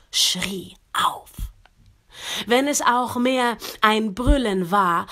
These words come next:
als ein Schreien. Ein langgezogenes Aufheulen, Aufmuhen, Aufjaulen vor Freude darüber, dass er nicht mehr der Vereinzelte war,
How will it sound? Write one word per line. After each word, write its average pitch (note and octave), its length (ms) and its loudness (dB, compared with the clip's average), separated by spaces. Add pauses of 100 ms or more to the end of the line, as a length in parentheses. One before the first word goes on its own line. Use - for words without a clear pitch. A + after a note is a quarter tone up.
(160)
als A#3 280 2
ein B3 260 4
Schreien. F3 600 0 (800)
Ein G#3 320 4
langgezogenes A#3+ 1600 2 (100)
Aufheulen, A3 920 0 (360)
Aufmuhen, A3+ 1200 2 (240)
Aufjaulen F#3+ 1040 2
vor F3+ 340 -2
Freude E3+ 640 -2
darüber, E3 840 2 (300)
dass G#3+ 180 2
er G#3+ 160 0
nicht B3 540 0
mehr G3+ 480 2
der F3+ 180 0
Vereinzelte E3+ 1040 -2
war, - 380 -2